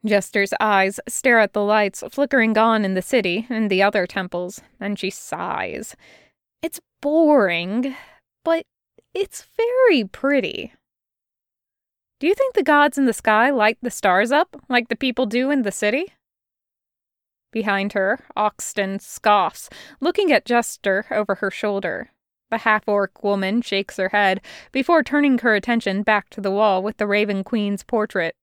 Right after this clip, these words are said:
paintbrush in hand. "High Priestess, you say the strangest shit, you know?"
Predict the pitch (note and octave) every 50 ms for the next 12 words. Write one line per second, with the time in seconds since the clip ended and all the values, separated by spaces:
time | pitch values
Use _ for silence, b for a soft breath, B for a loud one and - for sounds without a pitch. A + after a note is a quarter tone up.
0 | _ _ - - F4 C#4 - - C4 A#3 G3+ - G#3+ G3+ G3 G#3 G#3 G3+ G3 F3+
1 | F3 - - - - - _ _ _ _ _ _ _ _ _ _ _ _ _ _
2 | _ _ _ _ _ _ - A#3 A#3 A#3+ B3 - - - - - G3+ F#3+ F#3+ -
3 | - - - - - - - - B B B B B B B B B B - A3+
4 | A#3+ C4 C#4 - - - - A#3+ A#3+ B3+ C4+ C4+ C4+ - - F#3 F3 - - -
5 | - - F#3+ F#3+ G3 G3+ G3+ G#3 G3+ G3 G#3 G3 - - - F#3+ F3+ D#3+ - _
6 | - - G3+ G3 F#3+ G3+ G#3+ A3 A#3 A#3+ A#3+